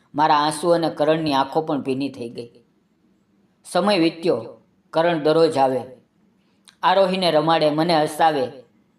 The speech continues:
પણ એક સાંજે હાઈવે પર સૂર્ય ડૂબતો હતો. લાલ નારંગી રંગ આકાશમાં ફરી વળ્યો હતો.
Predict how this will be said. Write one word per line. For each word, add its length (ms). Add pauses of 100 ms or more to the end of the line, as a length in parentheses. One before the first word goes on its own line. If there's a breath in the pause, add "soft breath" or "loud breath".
(1800)
પણ 140
એક 180
સાંજે 320
હાઈવે 300
પર 160
સૂર્ય 420
ડૂબતો 360
હતો. 460 (560)
લાલ 360 (220)
નારંગી 480
રંગ 220
આકાશમાં 560
ફરી 280
વળ્યો 380
હતો. 260